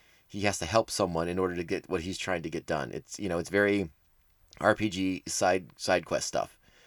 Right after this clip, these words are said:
I, you know, I ca-, I can understand that knock, but at this point, it's, it's kind of the formula. But as, as the show continues to grow and it continues to develop and we continue to dive into that mythology, uh, that will change.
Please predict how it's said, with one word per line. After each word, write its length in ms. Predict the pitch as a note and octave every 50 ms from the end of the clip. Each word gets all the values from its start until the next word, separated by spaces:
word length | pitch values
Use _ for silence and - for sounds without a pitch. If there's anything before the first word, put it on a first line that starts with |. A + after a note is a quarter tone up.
| - - -
I, 200 | - F#3+ G3+ -
you 160 | - F3 E3
know, 140 | E3 D#3+ - -
I 80 | D3+
ca-, 140 | D3+ D#3+ - -
I 120 | C3+ C#3+
can 160 | C#3+ D#3 C#3
understand 380 | A#2+ C#3 C#3 A#2+ - - A2+ A#2
that 100 | G#2+ G2
knock, 220 | A2+ A#2 F2 E2 -
but 100 | - G#2
at 80 | G#2+ -
this 140 | C#3+ - -
point, 300 | - E3+ D3+ C#3 - - _ _ - - - _ _ _
it's, 260 | - - A#2+ - - - C2
it's 480 | F#2+ B2+ A#2+ - - - - - - - _ _ _ _ _ _ _ _ _ _ -
kind 140 | - E3
of 60 | E3+ D#3
the 80 | C3+
formula. 440 | - - G2 F#2+ F#2+ E2 D#2+ G2 A#2+ - - - - - - - _ _ _ - E2 - - _ _ _ _ - - - - - E2 F2
But 160 | D#3+ E3 D#3
as, 200 | D3+ E3 D#3+ D3 C#3+ C#3 - -
as 520 | - C#3 C#3+ D3 D#3 D#3+ D#3+ D3 C#3 C3+ - _
the 100 | - A2+
show 280 | A#2+ - - G#2+ G#2 A2
continues 460 | - - A#2 G2+ F#2 G#2 G2 F#2+ F#2 -
to 80 | -
grow 300 | E2+ - F2 D#2+ D#2 D2+
and 120 | D#2 D2+ E2
it 120 | E2 -
continues 380 | - D#2 C#2+ D#2+ D#2+ E2 E2 D2
to 80 | -
develop 320 | D2 D2+ D#2+ D2 D2 - -
and 80 | D2+
we 80 | F2 E2
continue 320 | - D2 D2 F2 F2 E2+ C2
to 100 | D#2+ D#2
dive 400 | - - D2+ C#2 C2+ D2 C#2+ -
into 160 | D2+ C#2+ D#2
that 120 | E2 - -
mythology, 560 | - - D#2+ D#2 D#2+ E2 D2+ D2+ C2+ B1+ - _ _ - - - _ _ _ -
uh, 320 | F#2 G2 G2+ G2 G2 F#2+ F#2 _ _ - _ _ -
that 240 | - C3+ G#3+ A3+ -
will 160 | F#3+ G#3+ G3+
change. 420 | E3+ - - E3+ C#3 F#2+ D#2+ C#2+